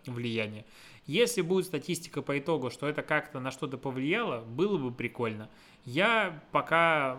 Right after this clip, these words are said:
вот сидя у себя на диване, как говорится, дома и выступая классическим, а, диванным экспертом, думаю, что именно как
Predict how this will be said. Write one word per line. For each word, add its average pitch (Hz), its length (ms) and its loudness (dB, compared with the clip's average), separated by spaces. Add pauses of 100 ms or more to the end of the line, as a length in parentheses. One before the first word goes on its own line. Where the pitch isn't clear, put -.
вот 139 200 -4
сидя 135 280 -2
у 123 60 -2
себя 127 300 -2
на 120 120 -6
диване, 208 400 -2
как - 160 -12
говорится, 156 340 -2
дома 135 400 2
и 127 640 2
выступая 131 480 0
классическим, 123 680 -4 (360)
а, 123 200 -4
диванным 127 440 0
экспертом, 165 640 -4
думаю, 160 280 0
что 127 340 -2 (300)
именно 151 340 0
как 135 260 -2